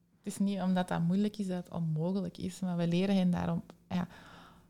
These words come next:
ehm, moet ik het zeggen, eh, in het begin zijn ze nog heel sterk op zichzelf gericht. Dus el-,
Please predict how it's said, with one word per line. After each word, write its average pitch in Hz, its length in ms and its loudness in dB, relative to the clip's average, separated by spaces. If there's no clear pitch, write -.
ehm, 180 320 6
moet 180 340 2
ik - 60 -14
het 160 100 -8
zeggen, - 380 -2
eh, - 140 -2
in - 140 2
het 190 100 6
begin 185 240 6
zijn 190 180 4
ze 180 60 2
nog 185 120 4
heel 175 220 6
sterk 196 260 0
op 175 100 0
zichzelf 185 500 -2
gericht. 170 440 0
Dus - 240 -4
el-, 202 260 0